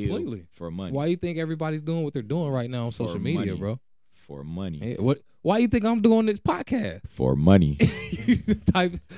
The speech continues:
Speaker 1: type
Speaker 2: I'm
Speaker 1: deal.
Speaker 2: going viral on
Speaker 1: You know what
Speaker 2: TikTok
Speaker 1: I'm
Speaker 2: for
Speaker 1: saying?
Speaker 2: money.
Speaker 1: Why, why you think I'm cutting? Why you think I'm, um, bro? It's, it's, it's for money.
Speaker 2: It's all it, like,
Speaker 1: Everything is for money.
Speaker 2: nobody wants to work a job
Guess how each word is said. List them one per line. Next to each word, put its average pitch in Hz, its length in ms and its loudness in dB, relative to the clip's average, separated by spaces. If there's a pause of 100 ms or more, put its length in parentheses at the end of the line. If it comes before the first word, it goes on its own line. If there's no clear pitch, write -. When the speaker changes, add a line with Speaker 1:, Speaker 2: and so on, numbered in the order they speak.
(180)
Speaker 1:
type 185 220 4
Speaker 2:
I'm - 60 -4
Speaker 1:
deal. - 180 8
Speaker 2:
going 90 80 6
viral - 20 2
on - 0 -
Speaker 1:
You - 0 -
know 95 200 8
what 87 100 6
Speaker 2:
TikTok 95 300 4
Speaker 1:
I'm - 40 -2
Speaker 2:
for - 60 -4
Speaker 1:
saying? 76 320 2
Speaker 2:
money. 87 240 4
Speaker 1:
Why, 170 320 0
why 151 160 -2
you 180 60 0
think 175 160 -2
I'm 165 60 -2
cutting? 175 300 -2
Why 127 120 -2
you 165 100 0
think 165 200 -4
I'm, 160 280 -4
um, 165 480 -4 (1080)
bro? 120 180 -6
It's, 151 260 -8 (100)
it's, 143 400 -10 (840)
it's - 220 -4
for 120 220 0
money. 110 500 -6 (280)
Speaker 2:
It's 85 160 -18
all 80 280 -14
it, 87 60 -12
like, 80 100 -12
Speaker 1:
Everything 156 440 0
is 139 120 -6
for 127 180 -4
money. 120 380 -6
Speaker 2:
nobody 160 340 4
wants 127 200 0
to 101 60 -4
work 104 220 -2
a 85 60 -8
job 87 420 -10